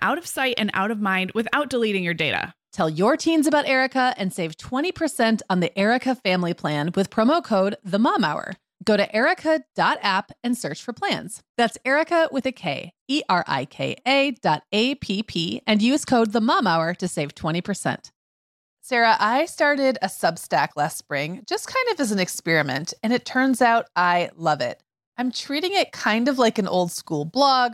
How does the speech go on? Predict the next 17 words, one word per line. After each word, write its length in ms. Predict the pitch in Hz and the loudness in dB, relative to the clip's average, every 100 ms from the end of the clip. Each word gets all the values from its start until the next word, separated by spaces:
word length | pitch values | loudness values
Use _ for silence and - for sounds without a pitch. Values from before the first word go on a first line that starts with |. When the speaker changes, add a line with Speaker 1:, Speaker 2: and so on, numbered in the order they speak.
| - - | -6 -6
Speaker 2:
writing 300 | 247 330 349 | -4 -4 -4
about 260 | 269 - | -4 -4
things 200 | 208 202 | -10 -12
that 100 | 196 | -8
are 80 | 185 | -4
happening 400 | 180 170 180 180 | -2 -4 -6 -10
in 80 | 175 | -6
my 140 | 151 | -6
life. 320 | 156 151 - _ _ _ _ 220 | -4 -6 -8 _ _ _ _ -2
Speaker 1:
Megan, 360 | 202 196 185 | 0 0 2
I've 180 | 180 190 | 2 0
loved 340 | 208 233 233 | 0 0 0
following 460 | - 202 190 180 170 | -2 0 0 0 -2
your 140 | 160 | -4
stuff 240 | 160 - 151 | -4 -4 -2
on 140 | 160 160 | -4 -4
Substack, 600 | 135 131 - 123 117 | -4 -4 -2 -2 0